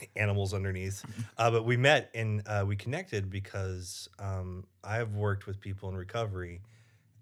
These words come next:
And when you told me that you were in recovery, I think at the time you had been in recovery for eleven years.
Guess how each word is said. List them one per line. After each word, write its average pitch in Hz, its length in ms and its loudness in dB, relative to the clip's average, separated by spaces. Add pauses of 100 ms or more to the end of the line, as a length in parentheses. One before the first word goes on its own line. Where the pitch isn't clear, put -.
And 95 260 -4
when 92 120 -4
you 95 140 -4
told 95 260 -4
me 95 120 -4
that 92 160 -8
you 107 200 -2
were 104 140 4
in 92 80 0
recovery, 90 540 -6
I 87 40 -8
think 98 200 -6
at 95 80 -6
the 92 80 -10
time 98 320 -2
you 90 80 -2
had 87 120 -8
been 90 120 -8
in 90 60 -8
recovery 87 380 -8
for 90 220 -12
eleven 90 420 -8
years. 85 600 -14